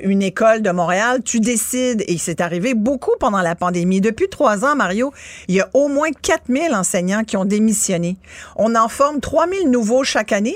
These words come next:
mais il y en a trois mille qui partent à la retraite. Ça veut dire que trois mille qui rentrent, trois mille qui sortent,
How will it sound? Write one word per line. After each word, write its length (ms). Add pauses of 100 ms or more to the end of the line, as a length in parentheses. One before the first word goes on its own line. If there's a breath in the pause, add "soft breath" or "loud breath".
mais 80
il 60
y 60
en 120
a 100
trois 300
mille 260
qui 80
partent 260
à 60
la 120
retraite. 400 (380 loud breath)
Ça 140
veut 140
dire 200
que 100
trois 260
mille 160
qui 160
rentrent, 220
trois 140
mille 160
qui 140
sortent, 480